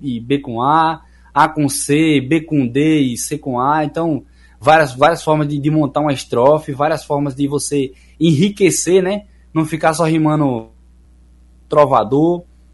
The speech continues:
Isso aí vai ter em, em todo estilo musical que seja rimador. Porém, a proposta que tem por trás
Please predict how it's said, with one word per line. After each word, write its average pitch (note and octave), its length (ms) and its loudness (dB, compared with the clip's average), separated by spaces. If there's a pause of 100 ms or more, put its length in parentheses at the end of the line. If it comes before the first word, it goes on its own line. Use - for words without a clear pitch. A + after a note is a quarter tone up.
Isso - 140 -6
aí E3+ 80 -2
vai F3+ 120 0
ter F3+ 140 -2
em, F#3+ 200 -2
em E3 100 -8
todo G#3 220 4
estilo - 260 -6
musical F3+ 380 -2
que - 80 -12
seja F#3 200 -4
rimador. D#3+ 540 -2 (460)
Porém, F3+ 580 4
a E3+ 100 6
proposta G3 840 4
que D#3 120 -10
tem D3+ 180 -6
por D3 220 -14
trás C#3+ 560 -4